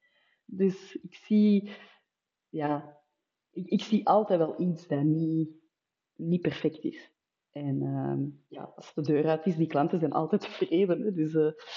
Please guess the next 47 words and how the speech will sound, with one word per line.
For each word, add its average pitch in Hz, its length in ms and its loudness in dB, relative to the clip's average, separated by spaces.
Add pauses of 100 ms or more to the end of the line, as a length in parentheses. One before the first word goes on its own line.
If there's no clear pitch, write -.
(300)
allee, 160 200 4
dat 156 100 4
is 156 60 -14
toch 208 120 -4
de 185 80 2
bedoeling. 185 520 4
En 170 120 6
die 190 140 6
vinden 185 200 4
dat 147 80 4
fantastisch. - 840 -10
Eh, 147 260 2
en, 151 460 -4
ehm, 143 100 -4 (120)
die 156 240 -8
vinden, 151 300 -2
die 151 160 0
willen 202 300 0
ook, - 160 -8
die, - 260 -2
die, - 300 -6
die 151 220 -14
kopen 202 360 0
handgemaakt, 151 720 -2
omdat 143 220 -4
dat 139 120 -2
handgemaakt 143 640 -4
mag 143 240 -4
zijn. 247 540 -4 (680)
Eh, 143 420 0
maar 165 180 6
ik 160 80 4
vind 175 160 -4
het 151 100 -2
soms 165 200 -2
wel 143 140 0
moeilijk 147 280 -2
om 131 100 -4
dat 135 100 -4
los 135 220 -8
te 143 80 -10
laten. 143 320 -6
Die 151 180 0
superkleine 160 720 -2
imperfecties 160 840 -6
of 139 160 -4
een 147 280 -2